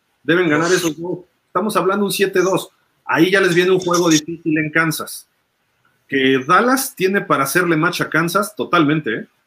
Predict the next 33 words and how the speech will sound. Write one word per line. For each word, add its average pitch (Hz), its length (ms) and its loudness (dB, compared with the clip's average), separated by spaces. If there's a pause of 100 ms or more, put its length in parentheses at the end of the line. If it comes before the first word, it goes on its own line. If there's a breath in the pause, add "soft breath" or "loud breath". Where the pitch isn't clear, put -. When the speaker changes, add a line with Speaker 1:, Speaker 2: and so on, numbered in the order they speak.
(340)
Speaker 1:
Ese 165 200 0
juego 185 240 2
puede 185 180 2
quedar 156 340 2
setenta 165 760 0
a 113 40 -2
sesenta 127 480 -4
y 127 80 -2
cinco 151 360 -2
el 120 60 -6
que 113 100 -6
gane, 113 320 -6
¿no? 135 160 -12
Un 131 340 -8
duelazo 139 640 0
Mahomes, 139 680 -2 (120)
este, 107 380 -4
Dak 135 260 -2
Prescott. 131 420 -4 (920)
Vamos 170 200 0
a 185 40 2
suponer 160 360 2
que 175 120 2
lo 123 180 4
pierdan 170 500 2
en 165 120 -2
Kansas. 170 400 -4
Estamos 175 260 -6
hablando 185 280 -2
de 175 60 0
un 180 80 -2
siete 180 280 -2
tres. 170 420 -4